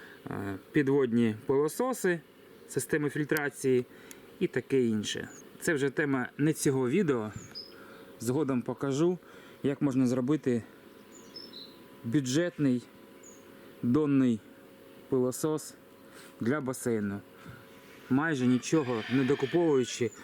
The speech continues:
з коштовних матеріалів. На цьому в мене все. По інших темах будуть інші відео. Підписуйтесь на канал, коментуйте, задавайте питання,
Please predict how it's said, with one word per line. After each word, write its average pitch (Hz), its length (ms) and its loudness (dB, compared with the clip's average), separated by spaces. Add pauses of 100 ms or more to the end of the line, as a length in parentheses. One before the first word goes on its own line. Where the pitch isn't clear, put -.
(320)
з 117 680 2
коштовних 143 580 -2
матеріалів. 117 600 0 (1600)
На 185 120 0
цьому 151 340 0
в 131 40 2
мене 131 240 4
все. 220 380 -2 (800)
По 190 100 -2
інших 196 420 2
темах 151 440 -2
будуть 139 380 0 (100)
інші 233 340 2
відео. 185 440 2 (1000)
Підписуйтесь 160 640 0
на 147 120 2
канал, 226 420 -4 (280)
коментуйте, 190 840 2 (520)
задавайте 151 640 -2 (340)
питання, 208 640 0